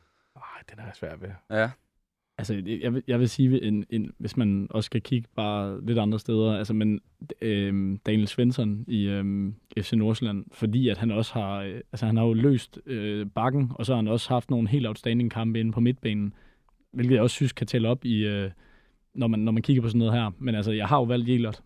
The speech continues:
Speaker 3: men det var bare for, øh, at, at, at give lidt til bordet.
Speaker 2: Jamen, den er fin. Det, der, der er to, der, han er, han er, han er på holdet,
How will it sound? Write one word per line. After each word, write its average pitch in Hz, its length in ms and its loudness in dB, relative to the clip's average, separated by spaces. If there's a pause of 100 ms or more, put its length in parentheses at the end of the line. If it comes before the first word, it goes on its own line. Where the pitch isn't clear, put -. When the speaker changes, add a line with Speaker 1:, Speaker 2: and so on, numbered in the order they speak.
Speaker 3:
men 110 120 0
det 110 60 0
var 107 60 0
bare 113 140 2
for, 113 320 0
øh, 104 200 -4 (320)
at, 107 280 -6
at, - 140 -8 (100)
at 110 100 -2
give 120 120 2
lidt 120 120 2
til - 100 -12
bordet. 120 260 2 (260)
Speaker 2:
Jamen, 104 140 -6
den 92 120 0
er 87 40 -6
fin. 104 200 -6 (240)
Det, 104 300 2
der, 101 160 4
der 107 100 2
er 104 80 4
to, 131 220 -2
der, 110 180 0 (260)
han 101 140 -2
er, 92 60 -2
han 95 180 -4
er, 92 140 -2
han 98 200 -6
er 92 40 -4
på 92 120 -8
holdet, - 180 -10